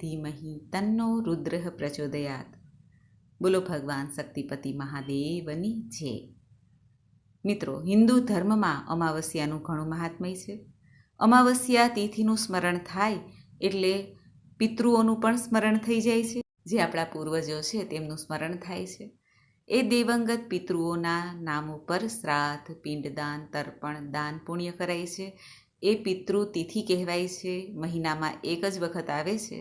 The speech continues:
તે છે અમાવસ્યાની તિથિ. આમ તો ભાદરવા માસમાં સોળ દિવસ આપણે પિતૃઓને અર્પિત કરીએ છીએ, પરંતુ મહિનામાં પણ એક દિવસ એવો આવે છે જેમાં આપણે પૂર્વજોના નામ ઉપર કંઈક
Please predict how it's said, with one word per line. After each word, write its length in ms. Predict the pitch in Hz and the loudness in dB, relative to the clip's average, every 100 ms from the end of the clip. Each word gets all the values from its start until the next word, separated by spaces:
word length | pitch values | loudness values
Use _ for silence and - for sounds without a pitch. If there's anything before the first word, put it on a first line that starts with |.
| - | -8
તે 100 | 170 165 | -2 -2
છે 160 | 165 160 | -2 -4
અમાવસ્યાની 680 | 143 147 151 - 143 147 147 | -2 -4 -4 -4 -4 -4 -6
તિથિ. 300 | 147 - 139 - - - - - | -8 -10 -12 -12 -20 -20 -20 -4
આમ 140 | 147 139 | -2 0
તો 80 | 190 | -2
ભાદરવા 500 | 202 160 135 143 135 | -2 -2 -2 -2 -2
માસમાં 500 | 139 135 139 165 175 | -2 -4 -4 -4 -4
સોળ 280 | 180 151 143 | -2 -4 -2
દિવસ 360 | 139 143 156 170 | -2 -2 -2 -4
આપણે 400 | - 147 147 156 180 - - - - | -6 -8 -4 -6 -6 -12 -20 -20 -4
પિતૃઓને 680 | 220 220 233 226 214 208 214 214 - | -2 2 4 6 6 4 0 -2 -4
અર્પિત 340 | 151 - 175 - | -2 -2 -4 -4
કરીએ 320 | 151 196 269 | -2 0 -2
છીએ, 340 | 277 170 143 147 - | -2 -6 -8 -6 -4
પરંતુ 420 | 151 147 147 226 254 - - _ | -2 -2 -2 -4 -4 -10 -20 _
મહિનામાં 640 | 185 196 226 226 220 220 214 | -2 2 4 6 4 2 0
પણ 160 | 214 214 - 175 | -2 -2 -2 0
એક 100 | 190 170 | 2 0
દિવસ 320 | 165 165 170 156 | -2 -2 -2 -4
એવો 200 | 160 151 | -2 -2
આવે 280 | 147 151 160 | -4 -6 -8
છે 220 | - - - _ _ _ - | -12 -16 -18 _ _ _ -8
જેમાં 420 | 185 202 180 160 | 4 6 6 4
આપણે 280 | 160 175 233 269 - - _ _ | 4 2 2 0 -8 -20 _ _
પૂર્વજોના 680 | 226 247 247 247 254 233 233 190 | 4 6 6 6 4 6 4 4
નામ 220 | 175 180 180 | 4 4 0
ઉપર 320 | - 180 180 185 - - | 2 2 2 -2 -10 -2
કંઈક 180 | 226 | 0